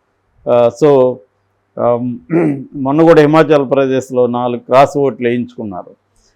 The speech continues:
So, ఈ కాంటెక్స్ట్లో, ఆ, వీళ్ళకి వే-, ఆ, ఇప్పుడు జ-, జగన్ మీద డిపెండ్ అవ్వాల్సిన అవసరం లేదు యాక్చువల్గా. అందుకనే ఒ-,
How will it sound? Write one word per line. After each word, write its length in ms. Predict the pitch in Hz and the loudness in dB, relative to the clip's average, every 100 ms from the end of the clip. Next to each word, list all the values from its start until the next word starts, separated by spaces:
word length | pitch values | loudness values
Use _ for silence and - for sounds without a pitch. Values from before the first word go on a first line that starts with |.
| _ - | _ -4
So, 100 | 185 | 2
ఈ 120 | 170 | 2
కాంటెక్స్ట్లో, 920 | 160 165 170 185 180 - 160 165 190 - _ _ _ _ _ _ _ _ - 147 | 2 0 0 -2 -4 -4 0 0 0 -10 _ _ _ _ _ _ _ _ -14 -6
ఆ, 140 | 127 | -4
వీళ్ళకి 640 | 127 139 139 135 139 156 - _ _ _ _ _ - 127 | 0 0 0 -2 -6 -8 -12 _ _ _ _ _ -10 -2
వే-, 360 | 143 156 147 - 135 | 2 4 2 -2 -4
ఆ, 320 | 135 127 117 _ | -4 -4 -6 _
ఇప్పుడు 320 | 135 123 147 | -10 -4 -2
జ-, 500 | 135 113 139 139 135 | -2 0 2 2 0
జగన్ 260 | 120 143 180 | 0 2 2
మీద 180 | 180 180 | 2 2
డిపెండ్ 440 | 156 139 131 147 | 2 0 0 2
అవ్వాల్సిన 280 | 143 127 113 | 2 2 -2
అవసరం 340 | 113 - 101 | -10 -12 -16
లేదు 140 | 92 87 _ _ _ - | -16 -20 _ _ _ -6
యాక్చువల్గా. 440 | 120 - 160 156 | -6 -2 0 2
అందుకనే 380 | 151 151 160 160 | 0 2 0 0
ఒ-, 360 | 147 135 139 | -2 -2 -2